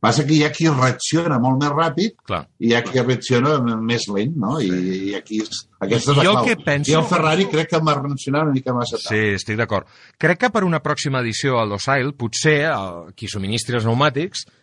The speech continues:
Speaker 2: Pirelli en aquest cas, potser podria haver arriscat una mica més i anar un grau una miqueta més tou, no? Perquè, pff, vam veure que, clar, està, estem,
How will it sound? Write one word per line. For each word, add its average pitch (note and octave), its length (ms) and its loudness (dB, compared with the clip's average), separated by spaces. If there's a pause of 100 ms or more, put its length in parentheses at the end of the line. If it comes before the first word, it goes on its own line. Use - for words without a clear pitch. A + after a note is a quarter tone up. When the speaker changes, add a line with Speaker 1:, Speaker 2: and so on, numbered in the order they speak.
(200)
Speaker 2:
Pirelli A2 300 0
en A2+ 80 0
aquest G#2+ 200 -2
cas, D3+ 240 2 (460)
potser C#3+ 340 0
podria D#3+ 340 2
haver C#3+ 120 2
arriscat C3 380 -2
una B2+ 120 -2
mica B2 160 -2
més C3 180 0
i D3+ 40 0
anar C3+ 180 2
un C#3 140 2
grau C3+ 320 4
una D3+ 140 0
miqueta A2+ 280 -2
més G2+ 240 -6
tou, D2+ 220 -10
no? G2 220 -6 (100)
Perquè, F#2 680 -4 (540)
pff, - 220 -16 (180)
vam C3+ 240 2
veure D#3+ 380 2
que, C#3+ 160 -2 (560)
clar, D#3 220 2 (280)
està, - 220 2 (100)
estem, D#3 320 -2